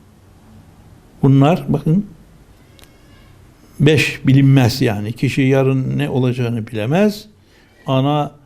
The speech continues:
karnındaki, rahmindeki çocuğun durumunu kimse bilemez. Yani erkeklik, dişilik meselesi değil, sadece kaderini olacak, kabiliyetlerin ne olacak, efendim,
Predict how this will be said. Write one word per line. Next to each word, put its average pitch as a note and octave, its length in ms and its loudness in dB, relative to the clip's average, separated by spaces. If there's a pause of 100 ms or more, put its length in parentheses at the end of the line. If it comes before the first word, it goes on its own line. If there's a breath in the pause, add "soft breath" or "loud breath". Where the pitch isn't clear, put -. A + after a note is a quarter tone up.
(520 soft breath)
karnındaki, B2+ 920 -2
rahmindeki B2 680 -6
çocuğun B2+ 600 -4
durumunu B2+ 440 -2 (120)
kimse A#2+ 360 -6
bilemez. B2+ 600 -4 (760 soft breath)
Yani B2+ 560 -2 (100)
erkeklik, C3 520 -4
dişilik B2+ 380 -6
meselesi B2 420 -4
değil, B2 200 -2
sadece B2+ 540 -6
kaderini A#2+ 600 -6
olacak, B2 460 -6 (880 soft breath)
kabiliyetlerin A#2+ 960 -2
ne A2 100 -10
olacak, B2 520 -4 (1500 soft breath)
efendim, A#2 600 -4